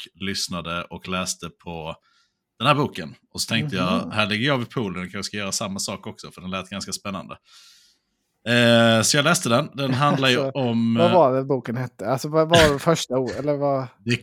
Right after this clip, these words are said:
Speaker 2: vad
Speaker 1: King of Content
Speaker 2: The King of Content, ja.
Speaker 1: heter den. Och sen då, s-, eh, Sum-, Sumner
Speaker 2: Ja,
Speaker 1: Redstone
Speaker 2: det,
Speaker 1: är
Speaker 2: vi
Speaker 1: han
Speaker 2: tar
Speaker 1: som är
Speaker 2: inte det.
Speaker 1: huvudperson.
Speaker 2: Det
Speaker 1: Nej, men Su-, Sumner
Speaker 2: <laughs> Okej.
Speaker 1: Redstone handlar boken om.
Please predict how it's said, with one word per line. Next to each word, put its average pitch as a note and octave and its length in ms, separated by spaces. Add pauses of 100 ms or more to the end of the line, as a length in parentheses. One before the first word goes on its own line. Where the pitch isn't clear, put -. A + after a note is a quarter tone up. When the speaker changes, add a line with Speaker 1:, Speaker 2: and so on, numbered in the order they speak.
Speaker 2:
vad C#3 80
Speaker 1:
King C3 240
of B2 180
Content F#2+ 680
Speaker 2:
The - 60
King G#3+ 180
of F#3 100
Content, G#2+ 480
ja. D3 140
Speaker 1:
heter E3 120
den. F#2 160
Och G#2 160
sen G#2+ 240
då, G#2 240
s-, - 300 (120)
eh, G#2+ 60
Sum-, A2 540 (140)
Sumner G2+ 800
Speaker 2:
Ja, A#2 320
Speaker 1:
Redstone D#3+ 480 (120)
Speaker 2:
det, A2 80
Speaker 1:
är G#2+ 100
Speaker 2:
vi E3 60
Speaker 1:
han - 100
Speaker 2:
tar F#3 60
Speaker 1:
som C#3 160
är G#2 40
Speaker 2:
inte F#2+ 100
det. A#2+ 60
Speaker 1:
huvudperson. F2+ 440
Speaker 2:
Det D3 180
Speaker 1:
Nej, A#2+ 280
men F3 120
Su-, - 380
Sumner A#2+ 420
Speaker 2:
<laughs> A2+ 60
Okej. B2 120
Speaker 1:
Redstone G2+ 420 (220)
handlar G#2+ 320
boken F#2 400
om. F2 200